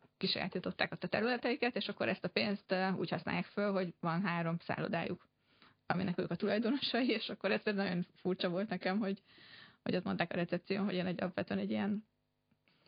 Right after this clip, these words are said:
eszkimó közösség, <laughs> hogy szállodájában vagyok. Ö, de hát azért úgy mindennapokban nem annyira volt velük kapcsolat, de,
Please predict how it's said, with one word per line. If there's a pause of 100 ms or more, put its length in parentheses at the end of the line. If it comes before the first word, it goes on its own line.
(340)
eszkimó
közösség,
<laughs>
hogy (340)
szállodájában
vagyok. (540)
Ö, (520)
de (1700)
hát
azért
úgy
mindennapokban
nem
annyira (720)
volt
velük
kapcsolat,
de,